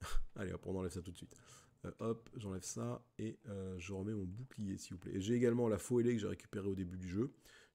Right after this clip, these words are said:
que je peux pas porter parce qu'il faut seize, seize de dextérité, mais c'est pas une arme qui m'intéresse plus que ça. Euh, je vais remettre mon bouclier de cuivre. Alors, je sais pas pourquoi, j'ai, il est plus sain, j'ai dû le, l'upgrader à un moment donné, tout simplement. Et il y a d'autres boucliers ici que j'ai récupérés,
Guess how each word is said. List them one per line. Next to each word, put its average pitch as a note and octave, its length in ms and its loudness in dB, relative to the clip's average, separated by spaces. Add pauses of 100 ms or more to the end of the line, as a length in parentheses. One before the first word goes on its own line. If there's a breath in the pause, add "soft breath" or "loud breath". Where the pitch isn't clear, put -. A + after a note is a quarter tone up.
que G2+ 100 -6
je - 60 -10
peux G#2 100 -2
pas A2 80 2
porter G#2+ 200 0
parce - 80 -6
qu'il A2 100 -14
faut F#2 80 -8
seize, A#2 240 2
seize A#2 240 0
de G#2 60 2
dextérité, G2+ 600 0
mais A#2 80 0
c'est G#2 120 -4
pas C3 140 2
une C3 60 2
arme A#2+ 100 -2
qui A2+ 80 -8
m'intéresse G#2 380 -2
plus - 160 -18
que A2 100 -6
ça. - 220 -6 (1040 loud breath)
Euh, - 40 -8 (1160)
je F#2 100 -12
vais G2 60 -4
remettre G#2+ 180 -2
mon F#2+ 100 -4
bouclier A2 560 -4
de F#2 80 -4
cuivre. B2+ 480 -4
Alors, F#2 140 2
je - 40 -10
sais - 40 -10
pas C3+ 80 2
pourquoi, B2 240 4
j'ai, A2 120 2
il G#2 80 6
est A2 60 6
plus A2 160 -6
sain, A#2 200 0
j'ai G#2 120 0
dû A#2 140 2
le, G#2+ 160 6
l'upgrader A2 360 6
à A2 40 2
un - 20 4
moment G2+ 140 2
donné, F#2+ 180 2 (760 soft breath)
tout - 100 -16
simplement. G2 380 0 (360 soft breath)
Et G#2+ 60 0
il G#2 40 4
y G#2 40 6
a G2 40 4
d'autres A#2+ 180 2
boucliers B2 300 2
ici A2+ 280 0
que A2+ 60 -2
j'ai G#2+ 120 4
récupérés, G2+ 640 2